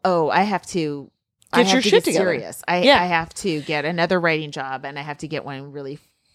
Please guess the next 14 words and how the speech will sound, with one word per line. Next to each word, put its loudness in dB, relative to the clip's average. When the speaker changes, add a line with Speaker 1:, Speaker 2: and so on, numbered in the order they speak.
Speaker 2:
A -18
Speaker 1:
fast." 2
Speaker 2:
real, 4
yeah. 4
Speaker 1:
Yes. -2
Speaker 2:
And 4
w-, -12
'cause 2
what 4
I 4
did 4
was, 2
uh, 6
because -2